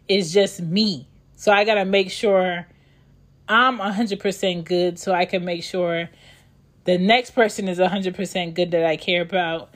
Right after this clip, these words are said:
so they can make sure the other person next to them is a hundred percent good. So they, you know, like, it's, it's a domino effect. So if I'm at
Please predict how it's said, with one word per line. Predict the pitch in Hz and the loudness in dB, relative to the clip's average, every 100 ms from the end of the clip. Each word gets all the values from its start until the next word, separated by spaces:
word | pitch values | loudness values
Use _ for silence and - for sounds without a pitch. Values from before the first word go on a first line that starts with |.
| - _ | -20 _
so | - 190 | -2 2
they | 196 | 2
can | 202 226 | 2 -2
make | 196 180 | 0 0
sure | - 226 196 180 180 - _ _ 160 | -2 -2 0 0 -2 -6 _ _ -2
the | 185 - | 0 4
other | 226 233 233 | 4 4 2
person | 254 233 240 | 2 2 0
next | 214 190 - | -2 -4 -2
to | |
them | 214 226 | 0 2
is | 196 185 | 0 0
a | 185 | -2
hundred | 196 180 | -4 -6
percent | 185 180 185 175 170 | -6 -4 -4 -4 -2
good. | 180 170 | -4 -2
So | 190 | -4
they, | 175 180 - - - - | -2 -2 -6 -18 -10 -2
you | 277 | 4
know, | 294 285 | 6 6
like, | 269 254 | 4 2
it's, | 269 302 285 | -2 -2 2
it's | 269 285 | 2 4
a | 226 | 2
domino | 180 147 208 247 262 247 226 214 | 2 2 4 4 2 2 2 2
effect. | - 214 175 - _ _ _ _ _ _ _ _ _ _ - | 0 0 0 -4 _ _ _ _ _ _ _ _ _ _ -4
So | - 240 | 0 4
if | 247 247 | 4 4
I'm | 262 294 | 0 0
at | 277 226 185 | 0 0 0